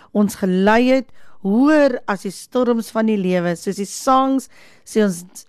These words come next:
dank, blydskap oor die lewe van pastoor Ferdi." Nevada, go-, "Goeiemôre almal, dis met soveel hartseer om te verneem van pastoor Ferdi, man van God, leermeester. Hy sal beslis gemis word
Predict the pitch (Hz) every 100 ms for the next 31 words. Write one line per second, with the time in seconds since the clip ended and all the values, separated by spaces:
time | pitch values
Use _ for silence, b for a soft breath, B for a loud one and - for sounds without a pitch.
0 | - 185 208 254 285 - - 202 226 226
1 | 226 220 214 180 180 175 190 196 196 190
2 | b b - 190 190 180 - 190 180 -
3 | 180 170 170 175 180 b b b 202 202
4 | 175 202 202 214 208 185 170 214 - 262
5 | 262 240 254 262 - 226 214 185 180 202
6 | - 294 294 311 262 220 - 233 214 196
7 | - 190 190 190 185 b b b _ 208
8 | 196 220 - 226 196 - 196 180 185 196
9 | 220 226 226 226 - 202 196 196 208 269
10 | 302 254 208 196 - 180 b b b b
11 | 196 220 233 208 202 - - 294 320 311
12 | - - 277 202 196 - 185 190